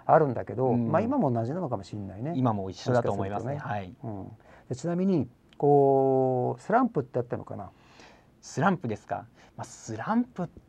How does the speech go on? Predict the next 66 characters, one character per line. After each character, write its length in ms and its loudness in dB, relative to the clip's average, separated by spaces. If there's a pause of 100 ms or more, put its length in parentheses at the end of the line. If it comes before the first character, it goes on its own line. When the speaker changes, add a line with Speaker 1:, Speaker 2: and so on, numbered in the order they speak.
(180)
Speaker 2:
て 60 -12
い 160 -6
う 60 -10
ス 220 -12
ラ 160 2
ン 80 -2
プ 220 -6
は 300 10
Speaker 1:
う 40 -2
ん。 280 -2 (260)
Speaker 2:
あ 140 0
っ 60 -6 (160)
た 100 4
か 100 2
ど 140 4
う 60 -2
か 160 4
は 120 6
分 60 -2
か 80 4
ら 100 4
な 100 -2
い 40 -6
ん 40 -6
で 80 -6
す 80 -16
け 60 -12
ど、 60 -8
で 80 4
も、 240 6 (380)
Speaker 1:
う 40 -16
ん。 20 -12
Speaker 2:
勉 240 0
強 180 4
を 40 6
始 220 4
め 120 2
た 100 2
当 220 4
時 100 2
は、 320 8
Speaker 1:
う 0 -
ん。 40 -12 (460)
Speaker 2:
本 200 0
当 80 0
に 140 4
弁 260 0
理 80 0
士 140 -8
で 80 0
良 160 0
か 80 0
っ 40 2
た 120 -10
の 200 -10
か 120 2
な 80 4
っ 40 2
て 200 -6
い 260 4
う 60 0 (280)
こ 80 -6
と 80 2
で、 280 4
Speaker 1:
あ 40 -20
あ。 240 -20